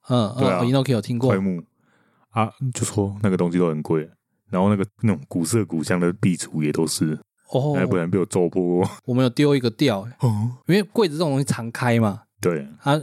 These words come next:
Speaker 1: 就多少都会坏啊，你修到来麻烦。
Speaker 2: 也是啦，那提供楼，<laughs> 我无法理解。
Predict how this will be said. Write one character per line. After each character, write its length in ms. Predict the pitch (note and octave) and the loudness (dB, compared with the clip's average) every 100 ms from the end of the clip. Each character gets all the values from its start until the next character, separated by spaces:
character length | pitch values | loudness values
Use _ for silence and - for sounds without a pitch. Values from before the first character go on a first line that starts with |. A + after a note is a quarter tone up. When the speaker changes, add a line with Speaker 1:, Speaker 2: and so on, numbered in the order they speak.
| C3 C3+ | -4 -4
Speaker 1:
就 180 | - | 0
多 300 | E3 - D#3+ | 0 0 0
少 100 | C3+ | 2
都 120 | A#2+ C3+ | 4 2
会 60 | |
坏 280 | C3 D#3+ A#2+ | 2 2 2
啊， 120 | A#2 | 2
你 80 | C3 | 0
修 260 | - D#3+ D#3 | 2 2 2
到 140 | F3 | 2
来 240 | A#2+ A2 A#2 | 2 0 0
麻 260 | A#2+ B2 | 2 2
烦。 320 | - F#2+ G2+ - | 0 -2 -6 -4
Speaker 2:
也 200 | - - | 0 0
是 280 | - E2 D2+ | 0 0 -2
啦， 280 | - G2+ - _ - | -4 -6 -6 _ -4
那 100 | F#2 | -4
提 200 | - - | -2 -2
供 200 | D#2+ D#2 | 0 2
楼， 200 | C#2+ D2+ - - - - - | 0 -2 -4 -4 -4 -6 -16
<laughs> 480 | - - - - - | -16 -14 -14 -10 -2
我 80 | G3 | -2
无 220 | D3+ F3 | 2 2
法 280 | F3+ - D#3 | 0 -2 0
理 200 | D#3 E3 | 2 2
解。 240 | - B2+ | 2 0